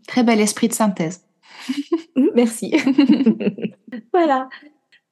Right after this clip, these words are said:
Speaker 2: Euh, si les, les collègues qui nous écoutent, les personnes qui nous écoutent ont envie de te retrouver, où est-ce qu'ils peuvent le faire ? Qu'est-ce que tu proposes ? Comment te suivre ou te retrouver ?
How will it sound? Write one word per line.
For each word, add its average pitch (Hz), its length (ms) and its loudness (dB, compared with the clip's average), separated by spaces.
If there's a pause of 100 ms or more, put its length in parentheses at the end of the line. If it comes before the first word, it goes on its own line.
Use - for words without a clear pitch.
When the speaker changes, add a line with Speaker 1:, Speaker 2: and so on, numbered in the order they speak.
(160)
Speaker 2:
Euh, 208 600 2
si 269 360 -4
les, 262 380 2
les 233 400 2
collègues 254 300 0
qui 240 120 0
nous 226 200 4
écoutent, 240 240 -2
les 233 80 0
personnes 220 320 0
qui 254 120 2
nous 226 200 4
écoutent 262 340 0
ont 262 60 2
envie 233 180 2
de 269 60 -14
te 247 100 0
retrouver, 214 580 0
où 269 80 0
est-ce 226 180 0
qu'ils 208 120 -2
peuvent 185 220 -2
le 160 100 -4
faire ? 262 540 0
Qu'est-ce 233 160 0
que 214 100 -2
tu - 180 -10
proposes ? 254 840 -2 (200)
Comment 214 280 2
te 214 120 -4
suivre 220 460 -2
ou 196 80 -2
te 196 120 -4
retrouver ? 190 560 -4